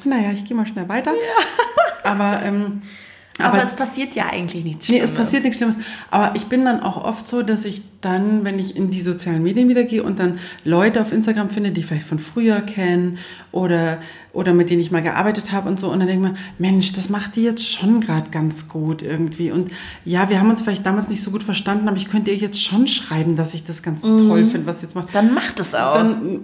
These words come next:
Speaker 1: ja, das habe ich schon ab und an, aber noch nicht so in der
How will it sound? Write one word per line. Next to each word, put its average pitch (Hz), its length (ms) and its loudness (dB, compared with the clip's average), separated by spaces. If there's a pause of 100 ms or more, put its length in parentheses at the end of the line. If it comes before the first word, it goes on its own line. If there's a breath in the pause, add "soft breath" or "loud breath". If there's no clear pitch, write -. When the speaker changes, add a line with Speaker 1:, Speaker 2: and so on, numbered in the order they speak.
Speaker 1:
ja, 220 260 0
das 285 200 0
habe 262 200 0
ich 247 80 -2
schon 247 180 0
ab - 200 -2
und 254 120 0
an, 226 300 -2
aber 202 240 -2
noch 220 200 2
nicht 247 280 0
so 240 220 0
in 214 300 -4
der 214 200 0